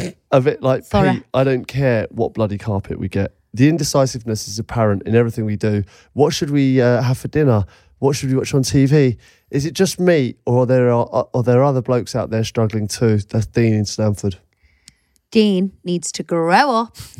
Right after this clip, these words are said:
Speaker 1: <laughs>
Speaker 2: You know, I actually went to the carpet shop this week. I drove all the way to Knutsford to go, you know,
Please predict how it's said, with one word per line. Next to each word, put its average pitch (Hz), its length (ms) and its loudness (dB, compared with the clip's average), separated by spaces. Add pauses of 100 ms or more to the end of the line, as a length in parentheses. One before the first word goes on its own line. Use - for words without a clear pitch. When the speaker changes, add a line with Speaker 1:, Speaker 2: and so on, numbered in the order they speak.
(140)
Speaker 1:
<laughs> 127 80 -14 (800)
Speaker 2:
You 247 100 -6
know, 254 140 0
I 262 120 2
actually 269 280 -2
went 254 200 0
to 240 80 -4
the 208 100 -4
carpet 202 380 -2
shop - 220 -8
this 247 200 -2
week. 202 320 -4 (100)
I 202 60 0
drove 196 400 2 (100)
all 240 280 4
the 254 80 2
way 208 380 0 (160)
to 190 360 -2
Knutsford 185 600 -4 (840)
to - 120 -10
go, 180 280 -2
you 202 140 -2
know, 185 240 -2